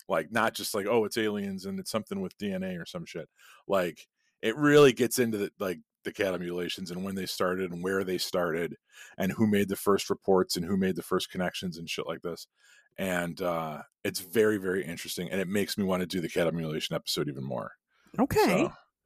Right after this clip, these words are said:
Speaker 1: yeah.
Speaker 2: Yeah, that's definitely, that's very cool. I definitely am all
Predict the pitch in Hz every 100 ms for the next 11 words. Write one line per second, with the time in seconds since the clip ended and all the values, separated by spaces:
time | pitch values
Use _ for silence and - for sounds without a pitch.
0 | _ - 185 - 330 359 156 151 - 214
1 | - 190 220 262 220 175 151 147 _ -
2 | 185 - 143 214 165 131 104 95 - 135
3 | 131 98 127 - _ 139 214 143 127 123
4 | 139 139 - 151 156